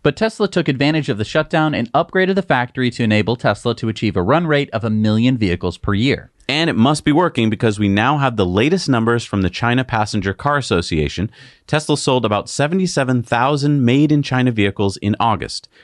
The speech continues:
Speaker 2: up from the twenty-eight thousand they were able to produce in July due to the shutdowns.
Speaker 1: More importantly, Tesla's year-over-year numbers were up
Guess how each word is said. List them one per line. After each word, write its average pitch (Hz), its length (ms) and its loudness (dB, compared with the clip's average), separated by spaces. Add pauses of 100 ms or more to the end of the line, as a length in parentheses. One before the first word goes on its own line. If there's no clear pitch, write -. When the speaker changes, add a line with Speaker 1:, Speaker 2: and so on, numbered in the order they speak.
(180)
Speaker 2:
up - 200 -4
from 117 160 2
the 95 80 0
twenty-eight 113 500 0
thousand 101 340 2
they 92 120 2
were 90 100 0
able 90 160 0
to 90 100 -8
produce 90 340 -2
in 85 120 -4
July 117 400 2
due 101 240 -2
to 80 80 -6
the 78 80 -6
shutdowns. - 640 -6 (160)
Speaker 1:
More 113 160 4
importantly, 113 640 -2 (180)
Tesla's 151 500 -2
year-over-year 110 880 0
numbers 98 520 -2
were 123 200 -2
up 123 220 -2